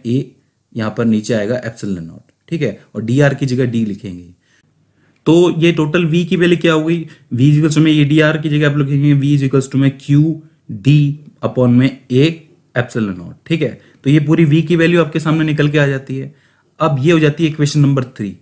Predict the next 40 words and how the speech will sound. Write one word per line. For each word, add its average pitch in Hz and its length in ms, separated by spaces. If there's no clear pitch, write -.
अब 151 140
इस 180 120
इक्वेशन 165 360
नंबर 180 280
थ्री 170 220
की 185 160
जो 170 140
वैल्यू 139 360
है 117 240
वो 127 160
आप 120 200
लोग 135 280
इक्वेशन 139 400
नंबर 143 320
वन 117 140
में 127 180
डाल 107 180
दीजिए 113 280
इस 143 300
V 110 260
की 120 180
जगह 92 240
पर, - 180
कोई 117 100
दिक्कत 117 260
नहीं 120 120
है, 131 60
आराम 113 260
से 117 80
डल 101 160
जाएगी। 95 320
यानी 113 400
कि 120 100
put 156 280
the 117 220
value 127 360
of 123 80
equation 120 460
number 120 280
three 113 260